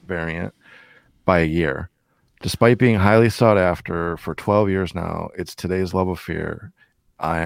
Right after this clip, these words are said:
and premiums on newsstands that landed these two books on this week's newsletter.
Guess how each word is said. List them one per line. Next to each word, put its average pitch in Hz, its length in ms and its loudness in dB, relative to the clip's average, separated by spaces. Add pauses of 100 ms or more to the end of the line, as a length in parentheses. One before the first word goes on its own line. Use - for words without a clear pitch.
and 82 300 -6
premiums 101 500 0
on 85 160 -4
newsstands 87 640 -2
that 87 180 -6
landed 95 340 0
these 92 180 -4
two 101 180 -4
books 101 540 -2 (400)
on 92 140 0
this 98 240 -2
week's 98 480 -6
newsletter. 78 640 -6